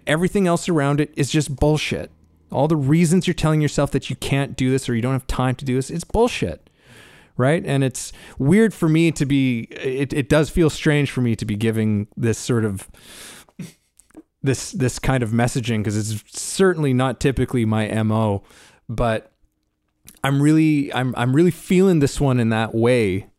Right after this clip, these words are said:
um, for this conversation, that it's just like, look, this is, this is just, there's an immediacy to it, you know, and just as a, making a decision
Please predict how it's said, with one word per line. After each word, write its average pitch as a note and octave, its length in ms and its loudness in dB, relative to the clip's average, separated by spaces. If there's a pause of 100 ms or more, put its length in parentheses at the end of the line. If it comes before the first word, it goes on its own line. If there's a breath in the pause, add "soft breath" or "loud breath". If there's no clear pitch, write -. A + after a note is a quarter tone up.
(120)
um, G#2+ 400 -2
for - 200 -4
this A2+ 160 -2
conversation, A2+ 840 -2
that G2 140 -4
it's A2+ 80 -8
just - 160 -8
like, A#2+ 160 -4
look, E3 160 0
this D#3+ 160 -2
is, F3+ 200 -2
this - 200 -6
is E3 80 -4
just, - 340 -6 (380 loud breath)
there's D3+ 220 2
an D3+ 60 4
immediacy C#3+ 680 2
to F2+ 260 -6
it, - 140 -12 (380)
you B2+ 120 2
know, B2 320 -2 (220)
and B2+ 220 -4 (160)
just E3+ 260 0
as E3+ 160 2
a, C3+ 360 2
making E3+ 440 2
a E3 60 2
decision D3 760 0